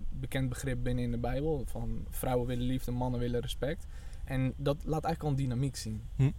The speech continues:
Speaker 1: Want wij mannen willen wa-, gewaardeerd worden en geëerd worden voor wat we doen. Want dat bekrachtigt ons.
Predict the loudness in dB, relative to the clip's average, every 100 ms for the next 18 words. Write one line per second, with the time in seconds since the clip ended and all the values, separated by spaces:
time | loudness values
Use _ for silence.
0 | -6 -4 2 4 4 4 2 2 2 0
1 | 0 0 2 4 4 4 2 2 0 0
2 | 4 4 4 0 2 2 4 2 0 2
3 | 2 2 0 0 2 0 0 -2 -4 0
4 | 0 2 -2 -2 -2 -2 -4